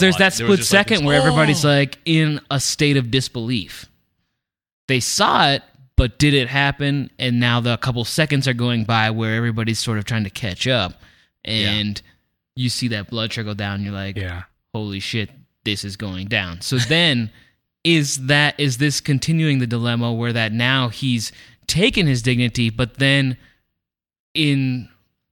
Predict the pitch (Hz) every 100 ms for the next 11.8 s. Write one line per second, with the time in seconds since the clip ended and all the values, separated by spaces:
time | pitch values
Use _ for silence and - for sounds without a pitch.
0 | _ _ - - 254 214 156 131 135 147
1 | 143 117 117 175 233 151 120 113 120 113
2 | 127 113 113 123 170 202 190 139 127 131
3 | 123 113 104 104 95 - - - _ _
4 | _ _ _ _ _ _ _ _ _ 123
5 | 117 110 107 107 104 101 - _ _ _
6 | 139 156 247 220 151 120 139 127 107 104
7 | 98 90 98 - 120 - 113 107 - -
8 | _ _ _ _ _ _ 143 127 131 147
9 | - 180 156 131 - _ _ _ _ _
10 | _ _ 139 139 135 131 131 123 - 156
11 | 139 151 127 113 - _ -